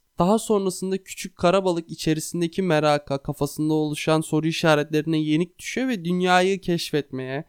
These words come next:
hayatı tanımak için evinden ayrılmaya karar veriyor. Tabii ki de her annenin yapacağı gibi küçük karabalığın annesi de bu fikre karşı çıkıyor fakat küçük karabalık biricik annesini bırakıp yola çıkıyor.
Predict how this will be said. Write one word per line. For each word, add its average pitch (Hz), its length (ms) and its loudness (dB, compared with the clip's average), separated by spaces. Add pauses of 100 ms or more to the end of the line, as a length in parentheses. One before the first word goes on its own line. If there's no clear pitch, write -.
(240)
hayatı 185 540 2
tanımak 196 600 -2
için 175 300 -8
evinden 170 400 0
ayrılmaya 175 520 -2
karar 135 340 -2
veriyor. 143 240 -4
Tabii 156 240 -4
ki 151 140 -12
de 160 220 0 (240)
her 208 140 -8
annenin 147 360 0
yapacağı 147 520 0
gibi 156 380 -4 (560)
küçük - 280 -12
karabalığın 175 480 2
annesi 160 440 -2
de 165 120 0
bu 170 60 -2
fikre 170 320 -4
karşı 160 400 0
çıkıyor 170 480 -4
fakat 170 640 0 (520)
küçük - 360 -8
karabalık 151 500 0
biricik 151 480 -4
annesini 139 600 -4
bırakıp 151 440 0
yola 151 220 4
çıkıyor. - 380 -12